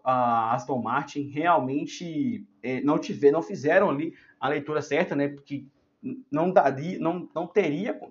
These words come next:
não teria, é, não teríamos como ter, é, não se-, utilizar ali esses pneus, ah, os pneus, ah, slick naquelas condições. E aí, uma, uma coisa que ficou, uma coisa que deu também pra, pra gente entender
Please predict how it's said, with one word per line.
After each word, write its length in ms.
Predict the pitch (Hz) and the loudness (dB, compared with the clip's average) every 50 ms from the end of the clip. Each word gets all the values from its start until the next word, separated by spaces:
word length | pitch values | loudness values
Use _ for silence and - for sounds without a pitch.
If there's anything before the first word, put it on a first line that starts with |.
| - - | -10 -6
não 140 | 143 147 - | -6 -4 -4
teria, 280 | 185 165 156 175 - - - | -4 -6 -6 -8 -10 -12 -8
é, 540 | - - 143 143 135 135 131 120 123 - - _ _ _ _ - | -4 -2 0 0 2 2 0 -2 -4 -6 -14 _ _ _ _ -6
não 140 | 156 185 | -6 0
teríamos 460 | 180 208 190 170 185 196 202 202 202 - | 2 4 4 4 4 2 0 -2 -4 -6
como 300 | - 180 208 220 196 - | -4 -2 -2 -2 -2 -4
ter, 240 | - - 151 - | -6 -6 -2 0
é, 100 | 143 143 | 2 2
não 140 | 135 147 147 | 2 0 -2
se-, 140 | 147 - - | -2 -4 -6
utilizar 500 | - 139 - - 147 147 135 127 139 151 | -8 -8 -8 -6 -4 -2 2 4 4 6
ali 200 | 156 135 131 139 | 6 4 4 0
esses 220 | 147 143 143 127 - | -2 -2 -4 -8 -8
pneus, 520 | - 139 127 127 131 131 127 127 127 - - _ _ _ _ _ _ - | -4 -2 -2 0 0 0 -2 -4 -6 -12 -18 _ _ _ _ _ _ -4
ah, 420 | 123 123 117 117 117 113 117 110 - | -2 0 0 0 -2 -4 -4 -6 -8
os 100 | 135 135 | -10 -10
pneus, 680 | - - 143 135 135 139 139 131 120 - - - - _ - | -6 -4 -4 -2 0 0 0 -2 -4 -8 -14 -18 -20 _ -4
ah, 500 | 117 123 123 120 120 120 117 113 110 - - | -2 0 0 2 0 0 -2 -4 -6 -6 -4
slick 380 | 147 143 - 143 143 143 143 139 | -2 0 0 2 0 0 0 -2
naquelas 460 | 139 135 135 - 143 139 139 135 139 | -4 -6 -4 -4 -2 -2 -2 -2 -4
condições. 840 | - 139 131 120 123 - - 139 156 175 196 202 202 - - _ _ _ _ _ _ _ _ _ - | -8 -8 -8 -8 -10 -8 -4 -2 0 0 0 -2 -4 -8 -14 _ _ _ _ _ _ _ _ _ 4
E 80 | 190 | 6
aí, 220 | 202 220 220 233 - | 6 6 6 2 -4
uma, 300 | 220 220 220 190 156 - - | -2 -2 -2 -2 -4 -4 -4
uma 120 | 165 160 160 | -4 -2 0
coisa 220 | 180 196 190 196 | 0 0 0 0
que 100 | - 202 | -4 -6
ficou, 380 | 190 - - - - - 151 - - | -8 -8 -8 -10 -10 -10 -10 -10 -8
uma 120 | 160 147 | -8 -6
coisa 220 | 143 160 165 165 175 | -4 -4 -6 -6 -8
que 140 | - 147 | -10 -10
deu 180 | 131 151 160 160 | -6 -6 -4 -4
também 260 | 156 151 139 139 135 | -4 -4 -4 -4 -4
pra, 580 | 135 - 143 139 139 131 127 123 123 120 117 113 | -4 -2 0 0 0 0 0 0 0 0 -2 -2
pra 140 | - 135 131 | -4 -6 -8
gente 280 | 127 135 139 - 131 | -8 -8 -10 -10 -10
entender 560 | 127 127 123 123 120 120 147 180 185 151 - | -10 -6 -6 -4 -4 -2 -2 -2 -2 -2 -6